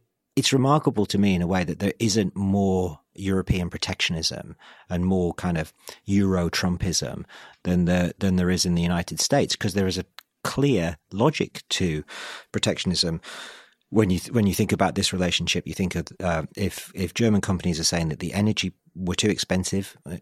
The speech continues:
on, on energy to compete with China, why isn't there greater calls for a kind of, uh, b-, border tax on, on energy in the way that there is for, uh, climate, um, for C O two emissions? Um,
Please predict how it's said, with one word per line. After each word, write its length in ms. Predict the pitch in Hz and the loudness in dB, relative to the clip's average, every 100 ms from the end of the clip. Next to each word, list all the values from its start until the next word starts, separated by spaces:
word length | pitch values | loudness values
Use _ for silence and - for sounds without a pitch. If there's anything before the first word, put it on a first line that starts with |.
| - | -8
on, 180 | 92 82 | -8 -8
on 140 | 90 85 | -6 -2
energy 460 | 87 104 - 117 120 | 0 0 -2 -4 -4
to 100 | - | -4
compete 340 | - 95 95 | -2 -2 -2
with 120 | 92 - | -4 -6
China, 380 | 92 95 107 113 - _ _ _ _ _ | -2 0 -2 -4 -16 _ _ _ _ _
why 180 | 113 95 | -2 0
isn't 200 | 90 78 | 0 -2
there 120 | 87 | -4
greater 400 | 73 90 85 - | -2 -2 -2 -4
calls 340 | 82 82 78 78 | -8 -8 -6 -8
for 140 | - | -10
a 60 | 73 | -10
kind 240 | - 82 | -8 -6
of, 180 | - - | -8 -10
uh, 340 | - 78 78 78 50 - - - | -10 -8 -10 -14 -18 -20 -18 -16
b-, 240 | 101 - | -16 -16
border 480 | 101 101 87 85 78 _ | -6 -2 0 -2 -6 _
tax 380 | - 85 - 87 | -8 -6 -6 -8
on, 280 | 78 78 78 | -8 -10 -12
on 240 | 85 80 - | -8 -8 -6
energy 400 | 92 85 - 90 | -4 -2 -2 0
in 60 | 87 | 0
the 80 | |
way 120 | 87 85 | 0 0
that 160 | 82 | -4
there 140 | 87 82 | -4 -4
is 160 | 85 | -4
for, 380 | - 80 78 80 | -4 -8 -8 -10
uh, 280 | 85 82 80 - _ _ - | -10 -8 -8 -16 _ _ -12
climate, 480 | - 85 80 78 - | -4 -2 -2 -6 -6
um, 400 | 87 78 78 82 | -6 -6 -8 -12
for 420 | - 92 82 82 | -10 -8 -8 -4
C 180 | - 98 | -2 -2
O 60 | 85 | -2
two 180 | - | -4
emissions? 560 | 80 85 87 98 110 - - - - - - _ | -4 -2 0 0 0 -2 -6 -16 -16 -18 -20 _
Um, 440 | - 98 92 92 | -4 -2 0 0